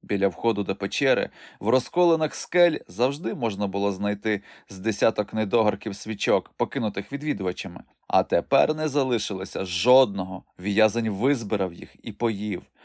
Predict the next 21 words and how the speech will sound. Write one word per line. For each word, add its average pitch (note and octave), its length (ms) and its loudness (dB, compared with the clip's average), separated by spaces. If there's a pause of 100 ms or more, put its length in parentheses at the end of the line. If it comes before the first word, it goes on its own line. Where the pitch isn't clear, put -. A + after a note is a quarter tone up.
(120)
А - 120 0
ще B2+ 220 0
він B2 160 2
ухитрився B2+ 600 -2
зловити A#2+ 460 -2
кілька C3 360 -2
кажанів C3+ 600 -2
і A2+ 120 -2
теж D#3 360 4
з'їв D#3 420 -2
їх, G2 360 -4
лишивши G2+ 580 -4
самі G2 320 -2
пазурі. F#2 600 2 (220)
Нещасний F#2 800 0
помер G#2 460 4
з F#2 100 -6
голоду. G2 600 2 (200)
Недалеко A2 560 2
від G#2 140 -2
дверей A2+ 440 2